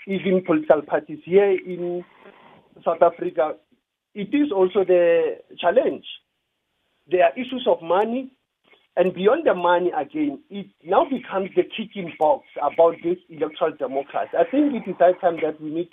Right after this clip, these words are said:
to refine, redefine the opening of political space.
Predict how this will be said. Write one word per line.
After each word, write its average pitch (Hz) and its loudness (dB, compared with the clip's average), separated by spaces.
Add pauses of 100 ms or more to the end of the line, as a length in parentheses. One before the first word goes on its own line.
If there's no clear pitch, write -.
to 170 -6 (300)
refine, 175 2 (960)
redefine 190 2
the 156 2
opening 185 2
of 160 -2 (440)
political 165 -6
space. 190 -8